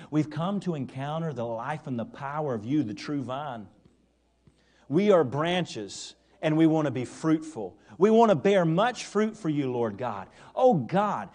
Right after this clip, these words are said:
let us be yielding ever constantly to the, the anointing of the Holy Spirit that produces the life and the promises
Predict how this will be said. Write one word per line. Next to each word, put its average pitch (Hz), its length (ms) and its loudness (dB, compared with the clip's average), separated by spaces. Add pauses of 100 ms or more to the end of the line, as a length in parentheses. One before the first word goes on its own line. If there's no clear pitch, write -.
(160)
let 220 420 2
us 190 540 -2 (380)
be 202 120 4
yielding 175 720 4 (140)
ever 240 400 4
constantly 185 800 -4
to 190 200 -2
the, 160 240 2 (160)
the 185 200 2
anointing 208 720 2
of 165 120 0
the 156 100 2
Holy 175 340 2
Spirit 165 560 -2
that 156 200 -4
produces 170 760 -2
the 143 160 -2
life 156 500 -6
and 151 120 -4
the 123 60 -4
promises 165 680 -6